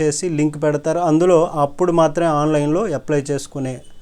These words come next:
అవకాశం ఉంది. త్వరలో ఈ పథకానికి సంబంధించినటువంటి విధి విధానాలను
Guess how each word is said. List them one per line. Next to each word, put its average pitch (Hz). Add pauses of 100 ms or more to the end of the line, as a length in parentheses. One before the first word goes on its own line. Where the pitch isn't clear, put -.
(200)
అవకాశం 135
ఉంది. 135
త్వరలో 165
ఈ 170
పథకానికి 151
సంబంధించినటువంటి 143
విధి 143
విధానాలను 147